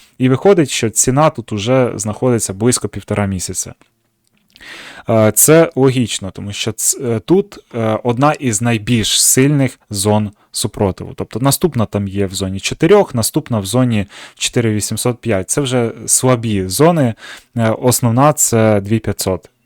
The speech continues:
Ми її зараз повинні, е, пройти вище там трьох і все. Далі у нас дорога відкрита вже на ключову зону супротиву, там, е, шість п'ятсот — вісім, от, е, потенційно там, де є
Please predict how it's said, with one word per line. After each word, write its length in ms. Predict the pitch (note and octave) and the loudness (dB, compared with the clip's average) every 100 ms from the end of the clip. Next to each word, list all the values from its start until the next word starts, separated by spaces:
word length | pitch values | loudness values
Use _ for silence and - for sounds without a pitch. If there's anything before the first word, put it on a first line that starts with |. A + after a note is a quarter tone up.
| - | -4
Ми 180 | A#2+ A#2+ | 0 2
її 180 | G#2 | 2
зараз 300 | F#2+ G#2+ G2 | 2 2 0
повинні, 560 | - G#2+ G#2 G2 F#2+ F#2 - - - - | -4 -2 -2 -2 -4 -8 -12 -20 -18 -8
е, 600 | G#2 G2+ G2 G2 G2 G2 - - _ | -4 -2 -2 -4 -4 -8 -14 -20 _
пройти 600 | - A#2+ - - F3 F#3+ - - | 0 0 2 4 4 4 -2 -6
вище 400 | A#2 C#3 - B2 | 0 2 2 0
там 200 | A#2+ A2+ | -2 -4
трьох 420 | - A#2+ A2+ - | 0 2 0 -2
і 80 | B2 | -6
все. 340 | A2+ - G2+ F#2 | -2 0 0 0
Далі 400 | G#2 D3+ C#3+ A2+ | 4 4 4 2
у 120 | A2 | -2
нас 200 | A2+ G2+ G#2+ - _ | -4 -4 -10 -14 _
дорога 480 | G#2 G2+ A2+ C#3 A#2+ | -18 -2 2 2 2
відкрита 460 | G2 F#2+ B2 C3 G#2 | -2 -4 -4 -2 -4
вже 340 | F#2 A#2 A#2+ | -4 -2 0
на 240 | G#2+ F#2+ F#2 | 0 -4 -6
ключову 440 | A#2 G#2+ A2 G#2+ | -6 -6 -6 -4
зону 260 | G#2 G2+ F#2+ | -2 -2 -4
супротиву, 600 | A2+ - D3+ - G2+ F#2+ | -6 -2 -2 -2 -8 -8
там, 260 | F#2+ F#2+ - - - - | -10 -10 -16 -20 -16 -6
е, 280 | G2+ F#2+ F#2+ E2 E2 - | -4 -2 -6 -14 -14 -4
шість 360 | - C3 - | 0 2 0
п'ятсот — 480 | A2 - - C#3+ C#3 - G#2 | -4 -2 2 2 0 -2 0
вісім, 640 | G#2+ F#2+ G2+ C#3+ - G#2+ F#2+ | 0 -2 -2 -2 -2 -4 -8
от, 200 | F#2 - - - - - _ _ - | -12 -18 -20 -20 -20 -20 _ _ -12
е, 160 | A2 | -10
потенційно 720 | G#2 A#2 A2+ A2 D3 D3+ A#2 G2 | -6 -4 -2 0 2 2 0 0
там, 220 | A#2+ A#2+ | 0 0
де 180 | G#2 G2 | -2 -4
є 460 | F#2+ G2 A2+ A#2 | -6 -4 0 0